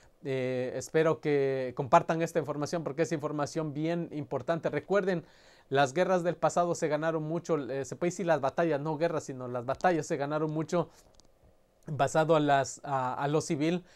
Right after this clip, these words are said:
porque hicieron, este, huelga de no comprar, huelga de no, eh, eh, no consumir esos productos. Entonces, pues, les, les pido, eh, amigos, todos los que me están viendo, que no, no,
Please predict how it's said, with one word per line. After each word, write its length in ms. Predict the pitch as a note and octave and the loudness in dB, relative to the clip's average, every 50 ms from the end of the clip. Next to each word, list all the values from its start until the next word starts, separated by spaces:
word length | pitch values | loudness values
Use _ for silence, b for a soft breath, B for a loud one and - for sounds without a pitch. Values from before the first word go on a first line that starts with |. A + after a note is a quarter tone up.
| b b b | b b b
porque 240 | - C#3 B2 - C#3+ | -8 -8 -6 -6 -6
hicieron, 420 | - - D#3+ E3 E3 D#3+ D3+ C#3+ | -2 0 0 0 0 0 -2 -2
este, 320 | C#3+ C#3+ - - C#3 C3+ B2 | -4 -4 -4 -2 -4 -2 0
huelga 380 | B2 D3+ E3 D#3+ D#3 D#3+ D#3+ | 2 2 2 2 4 2 2
de 140 | C3+ C#3 C3+ | 2 2 -2
no 160 | C#3 D3 - | -4 -4 -4
comprar, 480 | - D3 B2+ - - D#3 D#3+ D3+ C#3+ C#3+ | -6 -8 -6 -2 2 4 4 4 2 0
huelga 340 | C#3+ C#3 D3 D3 C#3+ D3 B2+ | -4 -2 -2 0 0 0 0
de 120 | C3 C3+ | -2 -4
no, 320 | C#3 C#3+ D3 D3+ D3 D3 b b b b b b b | -4 -2 0 0 -2 -2 b b b b b b b
eh, 1300 | C3 B2+ B2+ B2 B2+ B2+ B2 B2 B2 B2 B2 A#2+ B2 B2 B2 - B2+ C3+ B2+ B2 G#2 B2+ A#2 G2+ - A2 | -6 -4 -2 -2 -2 0 0 0 0 -2 -2 -2 -2 -4 -4 -6 -6 -6 -6 -6 -8 -8 -8 -8 -10 -10
eh, 40 | C#3+ C3+ | -6 -2
no 180 | D3 D#3+ D3+ | -2 -2 0
consumir 440 | - E3+ D3 - C#3 C#3 D3+ D#3+ D3+ | 0 -2 -4 -4 -4 -4 -4 -2 -4
esos 220 | D3 - D3 - - | -4 -4 -6 -8 -8
productos. 560 | - B2+ C3+ C#3+ D#3+ E3+ E3 E3+ D3+ C3+ - | -6 -4 -2 0 0 0 0 0 -2 -4 -4
Entonces, 420 | C#3 A#2+ - B2 A#2 A#2+ D3 - | -6 -4 -2 -4 -2 -4 -6 -8
pues, 160 | - D3+ C#3 | -6 -4 -2
les, 200 | C3+ C#3 C3 - | -2 -4 -4 -6
les 200 | C#3+ C#3+ C3 A#2+ | -8 -8 -8 -6
pido, 460 | - - E3+ F3 F3 E3+ E3 E3 - - | -4 -2 0 2 2 4 4 2 2 2
eh, 300 | C#3+ C#3 C#3 C#3 C#3 C3+ | 0 0 2 2 2 2
amigos, 520 | C3+ C#3+ D#3+ F3 E3 E3 E3 D#3+ D#3 - b b b b b b | 0 0 0 -2 0 0 -2 -2 -2 -6 b b b b b b
todos 120 | - D#3+ D#3+ | 0 0 2
los 140 | E3 D#3+ - | 2 2 0
que 100 | E3 D3 | -2 -2
me 80 | C#3+ | -2
están 240 | C#3 - D#3+ D#3 D#3 | -2 0 0 0 0
viendo, 300 | C#3+ E3 E3+ D#3+ D#3 D#3 | 0 -2 0 0 -2 -2
que 100 | - C#3+ | -2 -4
no, 280 | C#3+ D3+ D#3 D#3 D3+ - | -2 -2 -2 -2 -2 -2
no, 280 | D3 C#3+ D3+ D#3 D#3 | -4 -2 0 0 0